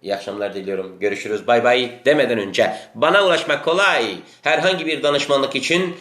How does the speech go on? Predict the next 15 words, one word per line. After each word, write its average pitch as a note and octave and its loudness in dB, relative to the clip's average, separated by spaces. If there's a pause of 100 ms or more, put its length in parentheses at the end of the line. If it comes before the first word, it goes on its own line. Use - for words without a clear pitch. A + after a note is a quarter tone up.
(200)
bana C3 4
ulaşabilirsiniz. G#2 -4 (220)
Hikmetaslan D3+ 0
nokta C3+ 0
com. D3 2 (260)
Bütün C3+ 0
sosyal C3+ 2
medya C#3 2
linklerim A2+ 0
orada. C3+ 2 (200)
Telefon A#2+ 0
numaram C3 0 (200)
ve F#2+ 0
WhatsApp B2+ 0
numaram A#2 0